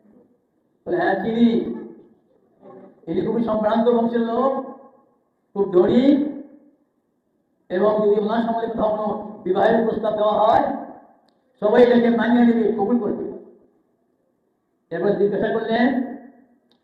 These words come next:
আর এক ব্যক্তি সামনে দিয়ে চলে গেল, ছেলেফেলা জামা গায়ে, মলিন বেশ, তার সম্বন্ধে জিজ্ঞাসা করা হলো,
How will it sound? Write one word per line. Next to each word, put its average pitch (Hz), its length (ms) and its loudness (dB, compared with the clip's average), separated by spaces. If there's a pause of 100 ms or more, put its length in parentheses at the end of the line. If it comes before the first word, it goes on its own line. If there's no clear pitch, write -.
(120)
আর - 160 -4
এক 214 120 -2
ব্যক্তি 226 200 0
সামনে 233 360 0
দিয়ে 233 120 -2
চলে 226 160 -2
গেল, 233 120 2 (1900)
ছেলেফেলা 240 380 4
জামা 233 320 0
গায়ে, 240 540 2 (440)
মলিন 208 420 0
বেশ, 226 560 2 (1500)
তার 262 140 0
সম্বন্ধে 247 380 2
জিজ্ঞাসা 226 340 -2
করা 220 120 0
হলো, - 460 -4